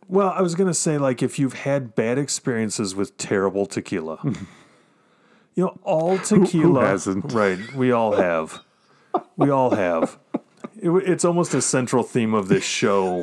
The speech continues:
Speaker 1: was, like, let's get reacquainted with the spirits that once, we once swore off.
Speaker 2: Right, right.
Speaker 1: All brown liquor, all tequila. <laughs> Right?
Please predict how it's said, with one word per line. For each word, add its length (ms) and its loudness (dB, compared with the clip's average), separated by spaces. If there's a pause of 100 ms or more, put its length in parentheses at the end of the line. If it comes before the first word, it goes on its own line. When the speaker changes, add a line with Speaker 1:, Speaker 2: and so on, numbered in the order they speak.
Speaker 1:
was, 280 -2
like, 260 -2
let's 240 -4
get 200 -2
reacquainted 800 0
with 220 -2
the 80 -6
spirits 640 -2
that 220 -4
once, 500 -4
we 200 -2
once 260 -2
swore 360 -2
off. 420 -4
Speaker 2:
Right, 280 0 (400)
right. 160 0
Speaker 1:
All 220 0
brown 360 0
liquor, 460 0
all 260 0
tequila. 580 -2
<laughs> 40 -6 (1900)
Right? 320 0